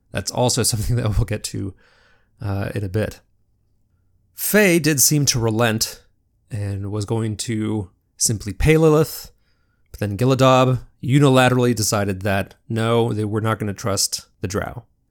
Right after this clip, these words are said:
And at this point, I was sort of torn on how to proceed. On one hand, she could decide that the players were her enemy, and that she could try to lead them into a dangerous situation with the intention of injuring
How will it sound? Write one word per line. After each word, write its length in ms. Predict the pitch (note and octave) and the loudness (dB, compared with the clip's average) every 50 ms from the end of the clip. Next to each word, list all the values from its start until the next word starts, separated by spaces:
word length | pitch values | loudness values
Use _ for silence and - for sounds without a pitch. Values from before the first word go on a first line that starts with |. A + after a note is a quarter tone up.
| _ - | _ -4
And 140 | D#3 E3+ | -2 0
at 120 | F3 F3 - | 0 0 0
this 120 | G3+ G#3 | 0 0
point, 240 | - - G3+ G3+ G3 | 0 0 0 2 4
I 60 | F3 | 2
was 120 | F3 E3 - | 4 4 2
sort 160 | - G3+ G3+ | 2 2 0
of 140 | G3+ - - | -2 -6 -4
torn 680 | - - E3+ F3 F3+ D#3 C3 B2 B2 C3 C#3+ D3 D3 - _ _ _ _ _ _ _ _ | -2 0 2 2 4 4 4 4 2 2 0 -2 -4 -6 _ _ _ _ _ _ _ _
on 200 | - C#3 C3+ C3+ | -4 -2 0 0
how 160 | C3+ C3+ C#3 C#3 | 0 0 0 -2
to 60 | C3+ | -2
proceed. 540 | B2 A#2+ - - E3 D3 A#2 G2 F2+ F#2+ - _ _ _ _ _ _ _ _ _ _ _ _ _ _ _ _ - | -4 -6 -4 -2 -2 -2 -2 -2 -4 -8 -12 _ _ _ _ _ _ _ _ _ _ _ _ _ _ _ _ -4
On 160 | C#3 C3+ C#3+ | -2 0 2
one 160 | D#3 F3+ F3+ | 2 2 4
hand, 400 | D#3 C#3+ D3 D3 D3 D3 D3+ C#3+ | 4 4 4 4 4 2 2 0
she 480 | - - - - D3 C3+ C3+ C3+ C3 C3 | -2 -4 -4 -2 0 0 2 2 0 0
could 180 | C3 - C3+ | -2 -4 -4
decide 320 | B2+ A#2+ - - C3 A#2+ A2+ | -2 0 0 2 2 2 2
that 260 | A#2+ A#2+ - _ _ | 0 -2 -4 _ _
the 420 | - A#2+ A2+ A2 G#2+ G#2 G#2 F#2+ F2 _ _ _ _ _ _ _ _ | -8 -6 -4 -4 -4 -4 -4 -6 -8 _ _ _ _ _ _ _ _
players 420 | - - C#3+ B2+ B2+ C3 B2 G#2 | -4 -2 0 2 2 2 0 0
were 140 | G#2 G#2 F#2+ | -2 -4 -4
her 180 | F#2+ F#2 - A2 | -4 -4 -4 -2
enemy, 440 | A#2 C3 C#3+ D3+ D#3+ E3+ G3 G3 - _ _ _ _ _ _ _ _ | 0 0 0 0 -2 -4 -6 -10 -12 _ _ _ _ _ _ _ _
and 160 | - G2+ G2 | -8 -6 -4
that 140 | G2+ G2 F#2 | -4 -6 -6
she 140 | - - G2+ | -6 -10 -8
could 140 | - A2 G2+ | -8 -8 -6
try 200 | - A#2 G#2+ G#2 | -4 -4 -2 -2
to 80 | G#2+ | -4
lead 240 | G2 F#2 G#2 A2 G#2+ | -4 -6 -6 -4 -4
them 140 | A#2 A2 G#2+ | -2 -2 -2
into 180 | G#2+ G#2 - G#2+ | -4 -4 -4 -6
a 60 | F#2+ | -4
dangerous 400 | G2 A#2+ A#2 A2+ - A2 G#2 - | -2 -2 -2 -2 -4 -4 -4 -4
situation 840 | - - - - - - G2+ A#2 D3+ C#3 - E3 D#3+ D#3+ D#3 D#3 - _ _ _ _ _ - | -4 -4 -8 -12 -10 -6 -4 -2 -2 -2 -2 -2 -2 -2 -4 -6 -8 _ _ _ _ _ -6
with 180 | A2+ A2+ - | -6 -4 -2
the 140 | - A#2+ A2+ | -2 -2 -2
intention 500 | A2 G#2+ - B2+ B2+ B2 - B2 A2+ A#2 | -2 -2 0 -2 -2 0 -2 -2 -2 -4
of 560 | G#2+ - - G2 F#2 F#2 F#2+ F#2 F#2+ - - - | -4 -4 -4 -4 -4 -4 -6 -6 -8 -10 -6 -4
injuring 640 | D3+ D3 D3+ C#3+ D3+ D#3+ D#3+ E3 E3 E3 F3 G3 | -2 -2 -2 0 0 0 0 0 0 -4 -6 -8